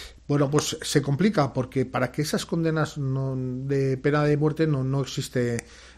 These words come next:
la extradición, ¿no? Eh, no parece, de todas formas, que esa condena se vaya, no, no hay riesgo, en principio, de que se, esa condena a muerte se vaya a ejecutar. Tampoco lo pide,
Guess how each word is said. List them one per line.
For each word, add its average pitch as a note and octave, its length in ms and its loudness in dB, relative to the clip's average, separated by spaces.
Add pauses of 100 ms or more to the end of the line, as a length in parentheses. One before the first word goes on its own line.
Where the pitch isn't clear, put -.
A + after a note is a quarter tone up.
(120)
la B2 160 0
extradición, A2+ 720 -4
¿no? C3 160 -8 (600)
Eh, C#3+ 260 4
no F#3 240 8
parece, E3 500 4 (420)
de C3+ 140 -4
todas C3+ 220 0
formas, D3 340 -2
que C3+ 140 0
esa B2+ 420 0
condena B2 460 -4
se - 180 -10
vaya, A2+ 580 -6
no, C3 120 -4
no D3+ 160 4
hay D3+ 120 8
riesgo, B2+ 460 0
en C3+ 80 -4
principio, C3+ 320 0
de B2 60 0
que A#2+ 100 -8
se, B2 160 -4
esa C3 240 -4
condena C3 240 -2
a C3 40 -2
muerte C3+ 220 -4
se - 120 -8
vaya A#2 160 -2
a A2+ 60 -4
ejecutar. D#3+ 580 -2 (100)
Tampoco C3 360 -2
lo B2 120 0
pide, C3 400 2